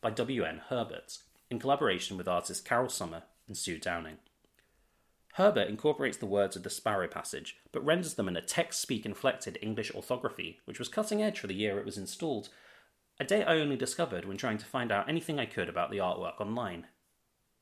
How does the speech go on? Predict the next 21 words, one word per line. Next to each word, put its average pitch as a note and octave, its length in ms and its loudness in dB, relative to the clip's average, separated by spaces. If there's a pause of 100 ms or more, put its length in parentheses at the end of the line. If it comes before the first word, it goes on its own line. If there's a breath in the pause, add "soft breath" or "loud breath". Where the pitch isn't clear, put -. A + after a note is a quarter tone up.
Two - 160 0
thousand D#2 320 -6
and D2+ 100 -16
five. F#2 440 -2 (840)
For - 160 2
Millennial D#3 460 2
Bede, F#2+ 400 -2 (100)
who G#2 80 -4
is G2 120 0
here B2 180 2
cited G#2+ 460 -2
alongside F#2+ 500 -2
Lindisfarne F#2 680 -2
Gospel F#2+ 400 -6
scribe E2+ 440 -2 (320 loud breath)
Bill A#2 180 4
Frith G#2+ 440 -2 (120)
the G#2+ 140 2
Anchorite, F2 680 -2 (640 soft breath)
life C#3+ 300 6
is - 260 0